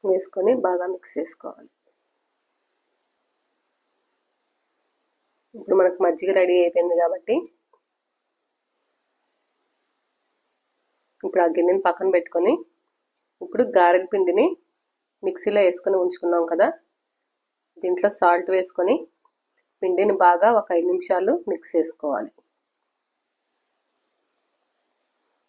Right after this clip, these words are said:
అప్పుడు ఎయిర్ బబుల్స్ అయ్యి ఫామ్ అయ్యి గారెలు అవి బాగా ఫ్లఫీగా వస్తాయి. దీంట్లో నేను సోడా కానీ ఏమీ వేయట్లేదు. ఎంత బాగా మిక్స్ చేసుకుంటే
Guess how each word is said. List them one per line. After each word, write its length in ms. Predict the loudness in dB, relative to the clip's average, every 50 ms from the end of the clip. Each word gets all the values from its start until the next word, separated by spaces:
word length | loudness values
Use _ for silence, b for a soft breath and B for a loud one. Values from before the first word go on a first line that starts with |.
| _ _ -6
అప్పుడు 240 | -4 0 2 2 2
ఎయిర్ 260 | 2 2 0 2 4
బబుల్స్ 380 | 6 6 6 4 0 -2 -2 -2
అయ్యి 180 | 0 0 -2 -6
ఫామ్ 300 | -6 -6 -6 -4 -2 -2
అయ్యి 240 | -2 -2 -2 -2 -2 -4 -6 _ _ _ _ _ _ _ _ _ _ _ _ _ _ _ _ _ _ _ _ _ _ _ _ _ _ _ _ _ _ _ _ _ _ -2
గారెలు 460 | 2 2 2 4 2 0 0 0 0
అవి 160 | 0 0 -2 -2 -4 -6 -6
బాగా 260 | -4 -2 2 2 2
ఫ్లఫీగా 480 | 2 2 0 0 0 0 0 0 0 -2
వస్తాయి. 380 | -2 -4 -6 -10 -12 -12 -12 -14 -16 _ _ _ _ _ _ _ _ _ _ _ _ _ _ _ _ _ _ _ _ _ _ _ _
దీంట్లో 260 | -2 -2 0 2 2 2
నేను 200 | 2 2 0 0
సోడా 300 | -2 -2 0 0 0 0
కానీ 240 | 0 0 0 0 0 0
ఏమీ 220 | 0 0 0 0 0
వేయట్లేదు. 580 | 0 -2 -4 -4 -4 -2 -2 0 2 2 0 0 0 -2 -10 _ _ _ _ _ _ _ _ _ _ _ _ _ _ _ _ _ _ _ _ _ _ _ _ _ _ _ _ _ _ _ _ _ _ _ _ _ _ _ _ _ _ _ _ _
ఎంత 200 | -4 -2 -2 0 0
బాగా 280 | 2 2 2 2 2
మిక్స్ 280 | 0 -2 -4 -6 -4 -4
చేసుకుంటే 460 | -2 -2 -4 -6 -8 -8 -4 -4